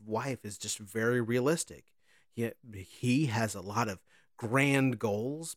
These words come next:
but at the same time, his wife is there to balance him out with some realistic viewpoints that really help him out.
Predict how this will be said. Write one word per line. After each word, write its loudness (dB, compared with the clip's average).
but -2
at -10
the -8
same -2
time, 0
his 0
wife -6
is 0
there 4
to -2
balance 0
him -2
out 0
with 0
some 0
realistic -2
viewpoints -6
that -4
really -6
help -14
him -8
out. -10